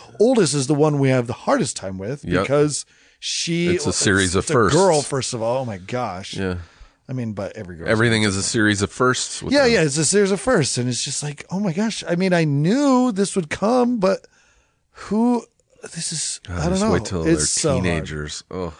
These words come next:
Speaker 1: It, no, I mean, that's, yeah, that's my point. She's a ten-year-old, but she acts like a twenty. Like, she's already
Speaker 2: Ugh.
Speaker 1: throwing away. Like, she,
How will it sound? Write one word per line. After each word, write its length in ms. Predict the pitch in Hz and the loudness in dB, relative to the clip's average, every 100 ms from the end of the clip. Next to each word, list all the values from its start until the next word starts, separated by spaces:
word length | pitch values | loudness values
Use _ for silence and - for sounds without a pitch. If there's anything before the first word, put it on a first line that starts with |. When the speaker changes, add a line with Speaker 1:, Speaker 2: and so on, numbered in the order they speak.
| _ | _
Speaker 1:
It, 300 | 202 180 147 | -2 -2 -4
no, 240 | 170 214 180 | 2 4 4
I 80 | 151 | 4
mean, 200 | 156 143 | 2 2
that's, 320 | 160 156 - | 2 0 0
yeah, 180 | 143 156 | 2 2
that's 160 | 120 | 0
my 120 | 175 160 | -4 -2
point. 120 | 151 | -2
She's 180 | - 208 | -2 -4
a 40 | |
ten-year-old, 460 | 185 - 202 170 143 | -4 -4 -2 2 2
but 140 | 135 131 | 2 0
she 220 | 151 143 | -4 -2
acts 260 | 156 147 143 | -2 -2 -6
like 120 | 117 | -8
a 60 | |
twenty. 300 | 117 120 120 | -10 -12 -10
Like, 240 | 127 123 - _ - | -8 -8 -10 _ -14
she's 280 | - 170 139 - | -6 -2 -4 -4
already 640 | 170 170 175 160 156 147 127 | 2 4 4 4 4 4 2
Speaker 2:
Ugh. 60 | - - _ _ _ _ | -2 -12 _ _ _ _
Speaker 1:
throwing 500 | - 135 170 175 175 | -8 2 4 4 4
away. 520 | 147 139 151 135 123 | 2 4 4 4 2
Like, 280 | 143 151 135 | 2 0 0
she, 720 | - - - 175 175 180 175 | -6 -4 -4 -2 -2 0 -2